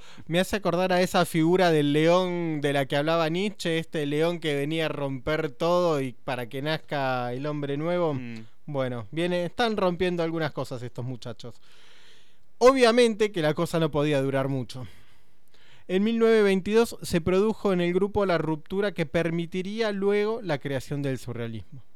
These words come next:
Speaker 1: Breton entendió que no bastaba con destruir lo establecido, sino que había que levantar un sistema nuevo con alguna base teórica más sólida. Con, es, por esto le van a dar a Breton ahí en los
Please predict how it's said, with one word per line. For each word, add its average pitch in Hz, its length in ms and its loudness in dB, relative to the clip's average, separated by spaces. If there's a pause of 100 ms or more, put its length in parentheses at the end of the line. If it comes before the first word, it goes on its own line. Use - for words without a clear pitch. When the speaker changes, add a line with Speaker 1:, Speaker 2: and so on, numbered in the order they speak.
(800)
Speaker 1:
Breton 196 340 4
entendió 233 360 0
que 233 100 -4
no 233 100 4
bastaba 226 640 2
con 160 200 0
destruir 156 480 0
lo 165 100 0
establecido, 160 920 -2
sino 240 320 -4
que 226 140 -2
había 247 160 0
que 226 100 -8
levantar 190 540 -2 (320)
un 262 180 -2
sistema 220 580 -2
nuevo 226 280 2
con 156 160 0
alguna 165 400 0
base 156 260 -2
teórica 139 480 -4
más 117 200 -4
sólida. 113 380 -8
Con, 165 300 -8 (320)
es, 247 180 -8 (140)
por 196 180 0
esto 190 360 -2
le 120 200 -4
van 147 180 2
a 135 100 2
dar 139 180 0
a 135 80 2
Breton 139 640 -2 (420)
ahí 151 280 0
en 139 100 -2
los 127 180 -2